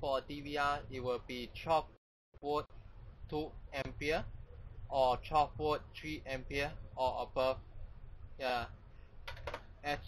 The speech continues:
for camera plug, usually it will be in voltage of, uh, twelve volt, one ampere for the dome camera,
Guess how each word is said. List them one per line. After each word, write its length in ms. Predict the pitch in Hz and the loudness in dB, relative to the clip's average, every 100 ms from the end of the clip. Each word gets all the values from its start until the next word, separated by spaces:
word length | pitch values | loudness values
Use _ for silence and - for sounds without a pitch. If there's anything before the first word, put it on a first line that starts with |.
| - | 2
for 180 | 147 139 | 2 4
camera 500 | - 180 190 190 185 | 0 0 4 2 4
plug, 240 | 156 147 - - - - | 6 6 6 -6 -12 -6
usually 380 | 151 151 170 165 | -2 0 4 6
it 320 | 165 - 135 131 | 6 2 0 -2
will 160 | 127 - | -6 -4
be 260 | 143 135 135 | -4 -2 -4
in 160 | 135 - - | -4 -8 -2
voltage 480 | 147 - 175 156 - | -2 2 2 2 0
of, 200 | 131 120 120 | 0 2 2
uh, 240 | 117 110 - - | 2 2 0 2
twelve 260 | 180 165 - 165 | 6 6 6 2
volt, 240 | 175 185 - - - - - | 6 6 4 -8 -10 -10 4
one 240 | 147 151 - - | 6 6 4 -4
ampere 400 | 135 127 151 170 - - - - - - | -4 -2 0 0 0 -10 -12 -12 -12 0
for 180 | 151 131 | 2 4
the 120 | 131 117 | 4 2
dome 220 | 143 143 147 | 2 2 0
camera, 500 | 151 135 143 180 | 0 0 2 2